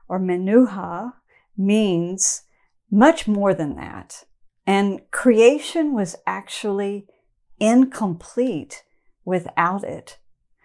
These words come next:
So what is this menuha that was created on the seventh day? According to Rabbi Abraham Heschel, menuha is a positive term. It's a state of tranquility,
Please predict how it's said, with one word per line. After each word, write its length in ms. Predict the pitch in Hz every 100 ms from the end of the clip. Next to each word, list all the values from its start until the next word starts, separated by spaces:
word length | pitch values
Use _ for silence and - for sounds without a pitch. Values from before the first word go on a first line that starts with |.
| _
So 260 | - - 269
what 480 | 240 294 415 427 -
is 320 | 247 247 240 196
this 460 | 202 190 - - _ _ _ 190
menuha 1000 | 196 196 196 220 247 - 202 170 254 262
that 240 | - 196 185
was 240 | 190 180 170 _
created 800 | - 247 202 190 196 165 139 151 _ _ _ 180
on 140 | 175
the 100 | 175
seventh 540 | 170 190 165 160 -
day? 420 | - - - - _ _ _ _ _ -
According 520 | 170 - 240 330 359
to 120 | -
Rabbi 540 | 247 220 208 190 190 -
Abraham 580 | 180 196 196 190 180 175
Heschel, 640 | - 196 - - - - _ - - _ _ 190
menuha 680 | 190 214 294 254 220 196
is 140 | 185 175
a 100 | 175
positive 720 | - 226 226 226 196 175 165
term. 500 | - 170 160 170 190 _ _ _ _ _ _ _
It's 240 | 208 208 208
a 60 |
state 600 | 196 - 233 247 311 339 _ _ -
of 140 | 196
tranquility, 1040 | 190 208 190 175 214 208 208 175 - -